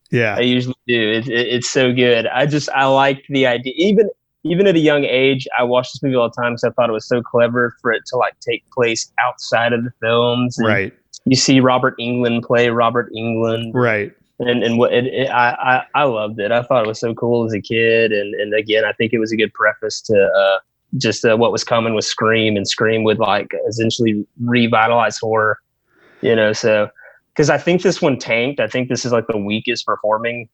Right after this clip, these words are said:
Speaker 2: Elm Street movie, but I, whatever, it's my favorite by far. And I, I watched it countless times as a kid.
Speaker 1: Yeah,
Speaker 2: So.
Speaker 1: I also watched this a lot as well. This is probably my third favorite of the Nightmare series.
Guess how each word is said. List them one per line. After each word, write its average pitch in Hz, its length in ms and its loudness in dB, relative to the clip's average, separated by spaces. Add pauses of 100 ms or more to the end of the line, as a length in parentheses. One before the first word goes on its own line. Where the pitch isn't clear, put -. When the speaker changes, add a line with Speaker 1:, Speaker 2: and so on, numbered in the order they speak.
(160)
Speaker 2:
Elm 123 160 2
Street 131 240 0
movie, 135 320 4
but 101 260 2 (140)
I, 92 180 2 (840)
whatever, 110 340 2
it's 107 280 -2
my 107 200 0
favorite 104 280 0
by 95 140 2
far. 107 420 0
And 113 140 0
I, 117 180 0
I 139 200 4
watched 120 420 -2
it 85 160 -8 (300)
countless 98 380 -6
times 101 380 -6
as - 40 -10
a - 40 -14
kid. - 300 -8 (680)
Speaker 1:
Yeah, 120 340 2
Speaker 2:
So. - 60 0
Speaker 1:
I 147 120 2
also 135 380 2
watched 110 340 0
this 117 140 -2
a 123 60 2
lot 110 300 2
as 107 180 -2
well. 107 340 2
This 135 280 0
is 190 120 2
probably 151 460 2
my 104 180 0
third 113 380 0
favorite 127 480 2
of 113 160 -2
the 104 80 0
Nightmare 127 380 2
series. 156 640 2